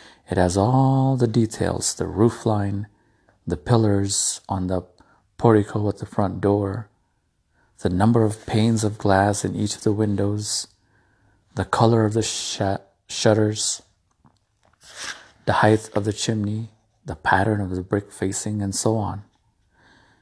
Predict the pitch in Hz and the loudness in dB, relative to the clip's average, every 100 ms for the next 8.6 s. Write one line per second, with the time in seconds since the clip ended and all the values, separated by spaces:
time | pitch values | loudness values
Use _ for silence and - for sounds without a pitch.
0 | _ _ _ _ _ _ 135 131 107 107 | _ _ _ _ _ _ 2 4 2 4
1 | 127 143 - 95 92 - 147 - 95 - | 2 2 -4 -6 -4 0 0 0 -6 -4
2 | 95 90 - 123 135 143 143 127 123 139 | -4 -4 -4 -4 -2 0 0 0 -2 -2
3 | - 95 98 98 98 - 123 - - - | 0 2 2 -2 -4 -2 -2 -2 -8 -8
4 | 104 - - 110 - _ - _ _ _ | -6 -4 -6 -6 -8 _ -20 _ _ _
5 | _ _ _ _ _ _ _ _ - 110 | _ _ _ _ _ _ _ _ -4 -2
6 | 104 - 90 95 101 95 - 117 - 92 | 0 2 2 2 0 -2 -2 -6 -4 -4
7 | 90 87 98 101 101 92 85 85 - - | -2 -6 -2 2 2 0 -6 -6 -8 -8
8 | - - 90 87 - | -6 -4 -4 -4 -8